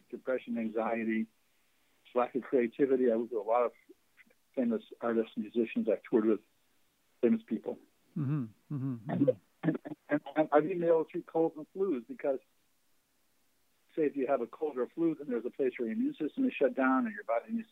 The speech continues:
Speaker 1: to discharge. And, and it, once you go in. Now, I, I wanna add this. There's a great intelligence to most of our disease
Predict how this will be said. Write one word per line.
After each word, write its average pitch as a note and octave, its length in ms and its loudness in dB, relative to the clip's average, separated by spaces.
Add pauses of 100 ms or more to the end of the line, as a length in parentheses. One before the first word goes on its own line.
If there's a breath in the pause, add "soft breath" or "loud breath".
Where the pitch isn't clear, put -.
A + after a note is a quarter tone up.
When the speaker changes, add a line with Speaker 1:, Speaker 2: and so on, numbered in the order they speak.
(120)
Speaker 1:
to C3 60 -2
discharge. C3 340 2 (800)
And, B2+ 240 2
and C3 160 4
it, B2 100 2 (100)
once C#3+ 300 -2
you D#3 60 -2
go C3+ 220 4
in. C3 140 2 (400 soft breath)
Now, E3+ 100 2
I, F3 200 4
I E3 60 2
wanna B3 280 0
add C#3 180 0
this. B2+ 200 -2 (1200)
There's F#3 180 0
a F3+ 40 4
great G#3 360 2
intelligence - 640 -2 (2250)
to E3 80 -8
most D#3 340 2
of C#3 80 -6
our C3+ 100 8
disease A#2+ 340 -4